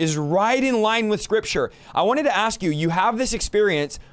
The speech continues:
Obviously, now you start searching out the scripture to find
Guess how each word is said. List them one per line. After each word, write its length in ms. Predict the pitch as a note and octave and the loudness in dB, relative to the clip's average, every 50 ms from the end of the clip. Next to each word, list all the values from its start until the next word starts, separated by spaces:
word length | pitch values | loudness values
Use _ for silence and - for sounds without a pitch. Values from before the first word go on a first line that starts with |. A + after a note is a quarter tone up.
| - _ _ - | -20 _ _ 0
Obviously, 560 | F3 F#3+ A3 A#3 G#3+ C4 B3 - G#3+ G#3 F#3 | 0 2 2 2 2 0 0 0 0 0 0
now 480 | F3+ F3+ F3 F3 F3 E3 E3 F3 E3 - - _ _ _ _ - | 2 0 2 2 2 2 2 2 0 -4 -8 _ _ _ _ -4
you 160 | - F3+ F#3+ | 0 0 0
start 260 | - - A3 G3 F#3+ | 0 0 -2 -2 -2
searching 560 | - - - - G#3 G#3 G#3+ G#3+ - B3 A#3+ A3+ | -2 -4 -4 0 0 0 0 0 0 0 0 0
out 160 | G#3 G3 D#3 | 0 0 -2
the 60 | F3+ | -4
scripture 580 | - - - G3 A3 G#3+ - - E3 D3+ D3 D#3 | -4 -2 -2 -2 -2 -2 -2 -2 0 0 0 0
to 160 | D#3 E3+ D#3+ | -2 -4 -6
find 580 | - - - F3 F3+ G3 G3+ G3 E3+ D#3+ D#3+ | -4 -2 -2 0 0 0 0 0 -2 -2 -4